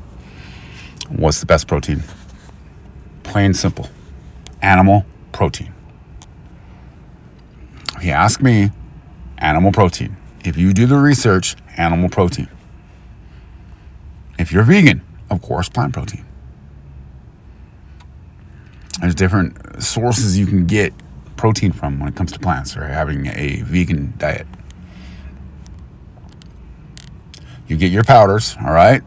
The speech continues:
There's several different types of whey. If you do research online about what, uh, type of protein is in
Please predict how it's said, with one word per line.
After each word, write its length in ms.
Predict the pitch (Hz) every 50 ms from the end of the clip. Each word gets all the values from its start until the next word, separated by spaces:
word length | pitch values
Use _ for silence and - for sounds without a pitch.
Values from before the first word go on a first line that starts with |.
| - - -
There's 800 | 80 78 - 80 78 80 73 73 73 71 71 71 - - - - - -
several 520 | - - - 104 113 127 117 107 101 92
different 260 | 85 98 92 98 87
types 220 | - 110 107 92 -
of 80 | 131
whey. 260 | 107 90 82 82 92 117 - - - - - - - -
If 160 | - 95 92
you 120 | 92 104
do 180 | 107 120 160 175
research 480 | 156 151 160 - - 143 139 127 117 -
online 400 | 110 101 104 104 107 104 101 98
about 320 | 92 78 92 85 76 65
what, 380 | 73 80 92 104 104 104 98 - - - - - - - -
uh, 440 | 92 85 82 80 80 - - - - -
type 240 | - 107 107 107 95
of 260 | 117 107 98 87 80 - - - - - - - -
protein 640 | - - - 131 131 135 123 - - 123 117 110 101
is 180 | 95 92 - - - - -
in 480 | - 120 120 117 107 92 82 82 80